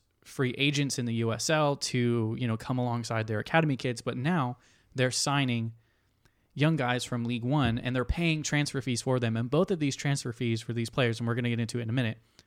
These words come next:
have, uh, a fee now plus future consideration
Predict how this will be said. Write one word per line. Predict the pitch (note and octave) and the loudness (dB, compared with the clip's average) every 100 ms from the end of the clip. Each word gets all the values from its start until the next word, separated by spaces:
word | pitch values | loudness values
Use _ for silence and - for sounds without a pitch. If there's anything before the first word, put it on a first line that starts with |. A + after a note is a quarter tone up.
| _ _ _ | _ _ _
have, | - - C3 A#2+ A#2 A#2 | -10 -2 0 0 -2 -6
uh, | B2 A2+ A2+ D#3 _ _ _ _ | -4 -4 -6 -10 _ _ _ _
a | - | -8
fee | - E3+ F#3+ | 0 2 4
now | D#3+ D3 E3 F#3 | 4 4 2 0
plus | - D#3+ D#3 - | -2 -2 -2 -4
future | D3+ - C3+ | -4 -4 -6
consideration | C3 B2 A#2+ A#2 A2+ - A2 G#2 | -4 -4 -2 -2 -2 -2 -4 -6